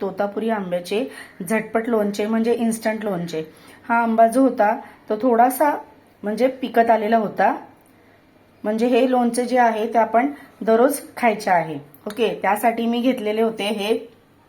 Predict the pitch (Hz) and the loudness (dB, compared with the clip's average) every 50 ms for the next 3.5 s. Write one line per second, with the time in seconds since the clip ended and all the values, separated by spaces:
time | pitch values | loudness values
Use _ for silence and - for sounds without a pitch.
0 | _ - _ _ - - - - _ _ _ _ - - _ - - - - - | _ -20 _ _ -20 -20 -20 -20 _ _ _ _ -20 -20 _ -20 -20 -20 -20 -14
1 | _ - 185 202 202 202 185 208 208 226 - 269 233 226 202 240 240 233 - 214 | _ -2 0 0 2 0 0 -2 -2 -2 -2 -2 -2 -2 -2 -2 -2 -2 -4 -10
2 | 214 214 214 208 214 226 240 247 233 220 202 208 202 214 214 220 247 - - 190 | -8 -4 -2 -2 -2 0 -2 -2 -2 -2 -4 -6 -6 -6 -4 -4 -4 -4 -4 -8
3 | 196 196 202 202 196 185 196 214 240 285 | -6 -4 -2 -2 -2 -2 -2 -4 -6 -6